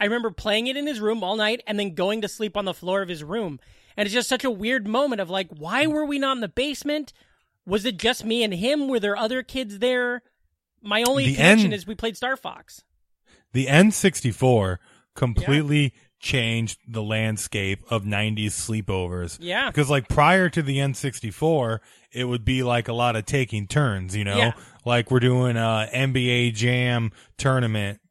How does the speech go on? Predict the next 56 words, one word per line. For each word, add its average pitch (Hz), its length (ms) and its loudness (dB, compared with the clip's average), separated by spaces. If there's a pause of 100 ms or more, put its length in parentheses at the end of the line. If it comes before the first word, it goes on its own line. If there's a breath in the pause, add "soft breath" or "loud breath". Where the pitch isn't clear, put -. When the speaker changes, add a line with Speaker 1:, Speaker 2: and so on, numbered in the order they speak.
Speaker 1:
We're 185 120 -6
gonna 196 120 2
Speaker 2:
between 196 140 2
Speaker 1:
do - 20 4
a 196 40 -2
Speaker 2:
the 196 60 -6
Speaker 1:
tournament, 170 320 2
Speaker 2:
six - 80 -6
Speaker 1:
yeah. 127 60 2
Speaker 2:
of 113 100 0
us, 107 360 -2 (260 soft breath)
and 104 380 -4
the 107 60 -4
loser 123 880 2
hands 120 420 -4
it 117 80 -2
off, 107 360 0
you 98 80 -6
know? 101 220 -4
So 139 300 -4 (240 loud breath)
it 175 60 0
might 175 120 2
be, 160 160 4
like, 156 180 2
forty 165 380 6
minutes 156 320 2
in 120 60 -8
between 120 280 -6
a 113 60 -4
game 117 500 -2 (300 soft breath)
of 113 300 0
N 123 180 0
B 123 140 2 (100)
A 117 40 0
Jam 123 420 2
where 107 120 -2
you 107 100 -2
get 113 160 -4
to 104 60 -10
play 143 300 -2
again 104 240 -2
if 98 140 -4
you're 104 80 -4
not 104 220 -4
that 95 220 -4
good, 117 380 -2 (360 soft breath)
you 113 120 -2
know? 107 240 0
And 123 80 0
then 113 300 -2
Speaker 1:
Yeah. 165 160 -8
Speaker 2:
here 143 120 2
comes 131 300 2
the 120 140 0
N 127 140 0
sixty-four, 123 920 4